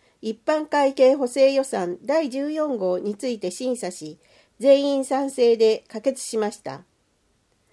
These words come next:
報告案件では、新庁舎整備検討における区の取り組みの方向性について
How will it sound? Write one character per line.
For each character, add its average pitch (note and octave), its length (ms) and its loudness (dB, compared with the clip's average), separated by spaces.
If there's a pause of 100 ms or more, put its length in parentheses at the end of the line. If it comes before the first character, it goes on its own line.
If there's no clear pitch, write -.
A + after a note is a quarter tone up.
(300)
報 D#4+ 220 2
告 D#4+ 260 0
案 D4 180 0
件 G3+ 240 0
で F#3 100 -2
は、 F3 280 -2
新 E4 300 -6
庁 D#4 200 -2
舎 G3+ 260 -4
整 E4+ 200 -2
備 D#4 160 -6
検 D4 340 -4
討 G3+ 160 0
に F#3 80 0
お F3 80 -2
け F#3 160 -4
る F3+ 280 -2
区 F4+ 100 -2
の D4 120 0
取 A#3 200 -2
り - 20 -14
組 C#4 220 -2
み - 20 -2
の C4 100 0
方 C4 200 0
向 C4+ 220 4
性 B3+ 240 2
に B3 140 -4
つ C4+ 140 -8
い A#3 80 -4
て E3+ 300 -6